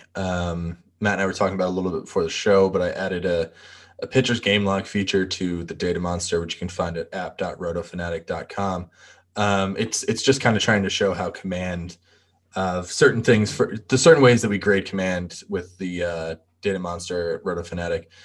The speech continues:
how it's changing from a game to game perspective. So we can kind of see,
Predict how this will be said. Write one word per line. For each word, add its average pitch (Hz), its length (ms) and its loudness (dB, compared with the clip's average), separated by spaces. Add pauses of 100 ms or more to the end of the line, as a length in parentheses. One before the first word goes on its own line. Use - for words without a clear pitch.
(220)
how 117 220 6
it's 110 140 4
changing 104 440 2
from 95 200 -2
a 87 40 -2
game 92 280 -4
to - 120 -16
game 95 280 -6
perspective. 120 560 0
So 120 140 -4
we 90 100 -4
can 98 140 -8
kind 95 200 -4
of 82 80 -10
see, 87 360 -6